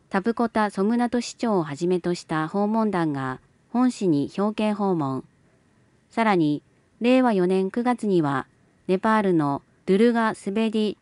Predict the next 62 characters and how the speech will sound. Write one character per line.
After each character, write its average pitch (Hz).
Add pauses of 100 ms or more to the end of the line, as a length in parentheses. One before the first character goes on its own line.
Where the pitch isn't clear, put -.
駐 226
日 214
特 233
命 240
全 226
権 233
大 233
使 202
も 147
本 247
市 196
を 147
訪 170
れ、 135 (420)
交 208
流 214
の 196
打 170
診 214
が 208
あ -
っ -
た 196
こ 165
と 156
で 147
し -
た。 127 (1600)
訪 254
問 247
の 240
目 220
的 214
は、 196 (340)
本 269
市 233
の 180
基 -
幹 233
産 247
業 202
で 190
あ 190
る 139
農 214
業 233
分 240
野 185
な 190
ど 208
に 160
お 156
け 156
る 143 (260)
担 214
い 233
手 240
不 240
足 208
に 143
対 165
し、 135